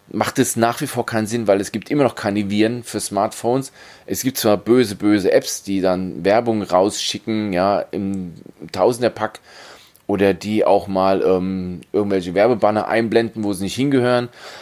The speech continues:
Aber so richtige Viren gibt's nicht. Also Smartphone-Virenscanner sind totaler Bullshit. Und wie wir diese Woche auch lernen mussten,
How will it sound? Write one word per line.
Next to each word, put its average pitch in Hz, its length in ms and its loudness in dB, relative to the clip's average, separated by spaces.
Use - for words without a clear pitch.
Aber 90 280 -4
so - 120 -8
richtige 92 380 -4
Viren 104 440 0
gibt's 131 240 -4
nicht. 120 180 -2
Also 92 240 -2
Smartphone-Virenscanner 107 1300 0
sind 101 180 -6
totaler 107 520 0
Bullshit. 151 640 0
Und 104 420 -2
wie 110 160 0
wir 107 200 4
diese 101 160 -6
Woche 95 160 2
auch 113 160 2
lernen 110 220 2
mussten, 113 640 -2